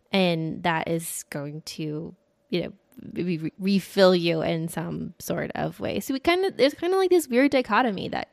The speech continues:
that we talk about in this episode. And I think, um, like you said, Philip's energy is infectious,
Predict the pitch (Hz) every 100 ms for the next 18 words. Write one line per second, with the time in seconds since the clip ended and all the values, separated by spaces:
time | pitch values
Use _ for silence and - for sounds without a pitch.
0 | - - - 196 196 190 185 - 180 180
1 | 185 - - 170 160 165 180 - 185 -
2 | 170 170 165 - _ - - - _ 190
3 | 185 185 180 175 - 175 170 - - -
4 | - 180 170 170 170 165 160 170 165 175
5 | - 175 170 - 160 - - 170 165 -
6 | -